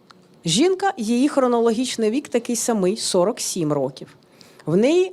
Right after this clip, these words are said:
ожиріння, індекс маси тіла тридцять і три, тобто ожиріння першого ступеня. Її метаболічний вік — шістдесят два роки.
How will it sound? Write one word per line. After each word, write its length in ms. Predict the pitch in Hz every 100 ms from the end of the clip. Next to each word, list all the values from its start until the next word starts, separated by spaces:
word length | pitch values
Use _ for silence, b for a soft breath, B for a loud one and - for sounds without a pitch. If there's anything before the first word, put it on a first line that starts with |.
| -
ожиріння, 580 | 214 180 190 170 135 151
індекс 460 | 190 170 175 180
маси 280 | 190 180 -
тіла 300 | 180 262 302
тридцять 520 | - 190 180 185 277 -
і 100 | 196
три, 280 | - 160 123
тобто 300 | 135 - 147
ожиріння 420 | 143 175 233 226
першого 460 | 180 175 - 160
ступеня. 460 | 151 - 127 113 101 b b
Її 240 | 170 175 196
метаболічний 880 | 190 185 175 170 180 254 - 254
вік — 240 | 170 117 - _ _ _ -
шістдесят 920 | - - 165 143 160 - 180 160 139
два 420 | 147 135 202 151 -
роки. 480 | 131 107 - -